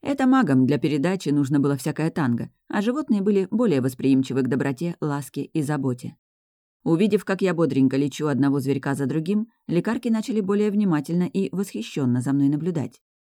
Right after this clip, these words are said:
«Как повезло, что господин Край вас уговорил прийти, а то он бы весь резерв выкачал. Удивительно, как он ещё держится и не даёт от истощения проявиться побочке».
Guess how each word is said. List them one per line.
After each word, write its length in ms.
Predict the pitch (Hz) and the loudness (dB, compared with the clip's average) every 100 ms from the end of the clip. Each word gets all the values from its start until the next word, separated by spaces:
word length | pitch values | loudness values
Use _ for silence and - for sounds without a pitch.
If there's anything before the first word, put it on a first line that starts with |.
| _ - | _ -4
«Как 240 | 330 339 | -4 0
повезло, 460 | 269 220 180 160 165 | 4 4 4 2 0
что 160 | - 180 | 0 0
господин 480 | 190 202 190 196 | 0 0 0 0
Край 240 | 202 226 208 | 0 0 0
вас 220 | 208 202 | 0 -2
уговорил 420 | 190 196 208 214 | -2 2 2 2
прийти, 440 | 262 240 - 214 - _ | 2 -2 -2 -6 -6 _
а 120 | 254 | -2
то 140 | 247 240 | 0 2
он 220 | 240 233 | 4 4
бы 120 | 240 | 4
весь 180 | 240 233 | 2 0
резерв 380 | 233 226 262 - | 0 0 -2 2
выкачал. 460 | 202 175 190 196 - _ | 2 2 -2 -4 -6 _
Удивительно, 640 | 285 226 185 - 175 185 | 0 2 0 0 2 0
как 180 | 190 269 | -2 -2
он 100 | 247 | 0
ещё 260 | 240 240 233 | 2 2 0
держится 540 | 208 247 226 185 202 - - | 2 2 0 -2 -6 -4 6
и 100 | 233 | 6
не 120 | 220 | 8
даёт 280 | 214 196 185 | 4 2 2
от 120 | 196 | -2
истощения 560 | 196 196 - 185 185 | -2 -2 0 0 0
проявиться 480 | 190 214 202 185 196 | -2 2 2 2 -4
побочке». 560 | 220 196 170 - 190 | -6 -2 -2 -4 -10